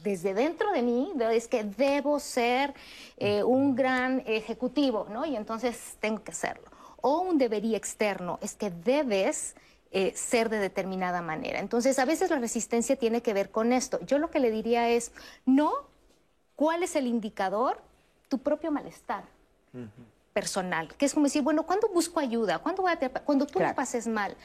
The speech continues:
Speaker 1: no a lo mejor cuando te los digan los de alrededor. Vale la pena sí tomar en cuenta lo que te pueda decir el exterior, como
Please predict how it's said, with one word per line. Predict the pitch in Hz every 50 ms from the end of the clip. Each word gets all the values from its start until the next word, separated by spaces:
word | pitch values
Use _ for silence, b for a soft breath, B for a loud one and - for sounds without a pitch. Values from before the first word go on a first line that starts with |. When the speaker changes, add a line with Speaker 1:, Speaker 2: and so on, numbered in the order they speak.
| B B B B B
Speaker 1:
no | B 247 269 302 359
a | 381
lo | 359
mejor | 320 254 226 - 247
cuando | 247 240 240 226 226
te | 226 220
los | 202 202 202 190
digan | 220 220 214 220 220
los | 214 202
de | 196 202
alrededor. | 202 196 214 220 220 233 220 277 254 - -
Vale | 208 202 233 240 277 294
la | 294 277 262 -
pena | - 262 247 233 233 226 254 277 B B B B B
sí | - - - 269 247
tomar | 247 - 254 233 220 220 226
en | 226 233
cuenta | - - 247 254 233 247 214 208 240 320 453 - _ _ _ _ _ _ _ _ _ _ _ _ _ _ _ _ _ _ -
lo | - 220 208 202
que | - 220
te | - 202
pueda | - - 214 214 226
decir | 226 233 226 - - 240 233
el | 240 233
exterior, | 233 240 - - 269 269 277 285 285 285 285 285 285 285 285 285 277
como | - 254 240 226 220 220 208 202 202